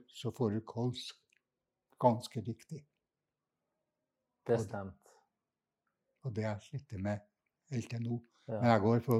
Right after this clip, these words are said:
Speaker 1: medisin.
Speaker 2: Ja.
Speaker 1: Først som spray vi tar inn.
Speaker 2: Mm.
Speaker 1: Og som jeg sa innledningsvis, jeg blir femogsytti i sommer. Jeg føler meg ganske sterk i kropp av det.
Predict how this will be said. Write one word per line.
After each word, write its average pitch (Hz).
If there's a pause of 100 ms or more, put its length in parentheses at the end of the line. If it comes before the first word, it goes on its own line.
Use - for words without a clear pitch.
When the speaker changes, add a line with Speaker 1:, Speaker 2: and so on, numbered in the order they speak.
(140)
Speaker 1:
medisin. 117 (140)
Speaker 2:
Ja. 104 (680)
Speaker 1:
Først -
som 104
spray 104
vi 110
tar 110
inn. 92 (800)
Speaker 2:
Mm. 120 (1120)
Speaker 1:
Og 120
som -
jeg 110
sa -
innledningsvis, 113 (680)
jeg 110
blir 113
femogsytti 120
i -
sommer. 117 (800)
Jeg 120
føler 120
meg 113
ganske 120
sterk -
i 127
kropp 123
av 123
det. 92